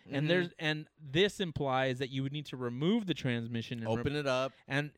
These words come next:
Speaker 2: open it up and fix it or replace it with a new one
Speaker 1: Yes.
Speaker 2: in order to fix this issue.
Speaker 1: Yeah, yeah,
Speaker 2: This
Speaker 1: yeah.
Speaker 2: issue. If, if in fact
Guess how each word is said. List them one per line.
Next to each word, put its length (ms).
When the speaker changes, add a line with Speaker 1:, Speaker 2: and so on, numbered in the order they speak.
Speaker 2:
open 360
it 100
up 160
and 140
fix 320
it 180
or 140
replace 400
it 80
with 180
a 40
new 240
one 280
Speaker 1:
Yes. 220
Speaker 2:
in 100
order 220
to 100
fix 300
this 160
issue. 120
Speaker 1:
Yeah, 420
yeah, 180
Speaker 2:
This 240
Speaker 1:
yeah. 60
Speaker 2:
issue. 320
If, 240
if 220
in 200
fact 500